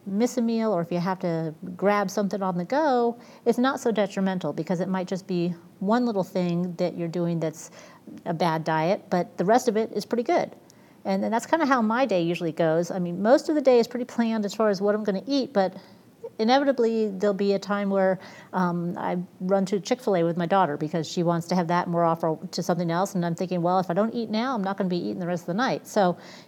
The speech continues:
you know, something like that. And if you check that, the Chick-fil-A sandwich is, uh, four hundred twenty calories. Yes, much higher in fat and all that kinda stuff. But,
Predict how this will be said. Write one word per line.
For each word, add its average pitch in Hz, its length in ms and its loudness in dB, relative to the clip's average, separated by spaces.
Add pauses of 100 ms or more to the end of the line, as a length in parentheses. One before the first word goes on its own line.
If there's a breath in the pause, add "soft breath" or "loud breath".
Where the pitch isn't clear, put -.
you 254 60 -2
know, 170 120 2
something 202 360 -4
like 175 200 -6
that. 220 320 2
And 190 300 -2 (320 loud breath)
if 180 160 -2
you 202 100 -4
check 285 280 -2
that, 185 320 2
the 170 340 0
Chick-fil-A 196 380 -4
sandwich 190 400 -2
is, 170 340 -4
uh, 160 240 0
four 190 240 0
hundred 175 340 -2
twenty 196 480 -4
calories. 175 760 -2 (140)
Yes, 196 380 4
much 196 160 -4
higher 180 200 2
in 170 80 0
fat 165 180 -2
and 180 100 -4
all 170 60 -2
that - 160 -6
kinda 160 160 -4
stuff. 160 340 -4
But, 180 240 0